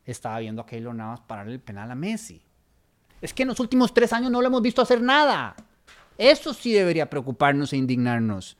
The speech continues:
¿Por qué es conocido este señor? Porque amenazó básicamente entre líneas a un, a un magistrado y dijo que era enemigo público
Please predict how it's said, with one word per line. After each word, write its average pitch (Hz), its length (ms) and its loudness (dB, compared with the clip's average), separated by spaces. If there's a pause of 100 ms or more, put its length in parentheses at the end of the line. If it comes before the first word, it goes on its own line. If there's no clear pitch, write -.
(100)
¿Por 202 200 -2
qué 302 100 -2
es 294 100 -4
conocido 277 440 -8
este 254 160 -14
señor? 240 480 -8
Porque 160 260 -6
amenazó 170 560 -4
básicamente 254 680 -6
entre 233 240 -6
líneas 254 380 -4
a 233 60 -6
un, 226 260 -6
a 175 80 -8
un 196 140 -6
magistrado 233 560 -4
y 233 40 -6
dijo 226 220 -4
que 202 60 -8
era 196 100 -6
enemigo 190 360 -4
público 302 580 -4